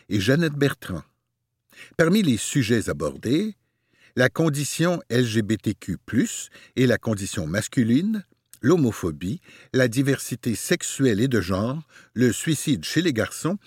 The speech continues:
et la sexualité comme relation ou comme spectacle. Dans Les Cowboys de la nuit, travailleurs du sexe en Amérique du Nord,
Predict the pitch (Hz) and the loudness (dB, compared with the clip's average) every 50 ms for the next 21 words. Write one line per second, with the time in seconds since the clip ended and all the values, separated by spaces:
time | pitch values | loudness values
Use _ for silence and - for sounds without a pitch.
0 | - - - - - 131 135 131 120 113 - - - 226 208 - - - 151 143 | -18 -20 -16 -2 2 4 4 6 4 2 0 0 -2 -4 -2 -4 -6 -2 0 0
1 | 131 117 113 104 - - 185 - - 113 95 92 87 120 120 117 107 98 - - | 2 2 0 -2 -2 -2 -4 -2 0 -2 0 2 2 4 4 4 2 2 -2 -2
2 | - 139 170 202 - - 202 196 - 160 143 131 - - 110 95 - _ - 71 | -2 -2 -2 -2 -2 -4 -6 -2 0 0 0 0 -2 -4 -6 -6 -6 _ -8 -10
3 | - - _ - - - _ _ _ _ _ _ _ _ _ _ _ _ _ _ | -10 -10 _ -14 -14 -14 _ _ _ _ _ _ _ _ _ _ _ _ _ _
4 | _ _ _ - - - _ - 104 117 151 175 196 - - - _ _ 95 95 | _ _ _ -20 -20 -20 _ -6 0 2 2 2 2 0 -4 -12 _ _ -6 -6
5 | 90 - - 156 156 131 113 127 135 131 110 98 87 90 80 78 71 69 73 73 | -6 -4 -2 -2 -2 0 0 0 2 2 0 0 0 -2 -4 -4 -4 -6 -6 -6
6 | 73 78 87 - 185 - _ _ _ _ _ _ _ _ - 113 104 95 95 92 | -6 -6 -6 -8 -8 -10 _ _ _ _ _ _ _ _ 0 0 2 2 2 0
7 | 87 82 82 80 76 - - 82 - - - 92 - - 78 73 80 95 110 104 | 2 0 0 -2 -4 -6 -10 -12 -8 -6 -6 -6 -6 -6 -8 -6 -2 0 0 0
8 | 85 87 78 65 69 78 73 78 78 92 120 143 151 151 143 - - _ | 0 -2 -6 -8 -10 -12 -10 -8 -6 -6 -6 -8 -10 -12 -16 -18 -20 _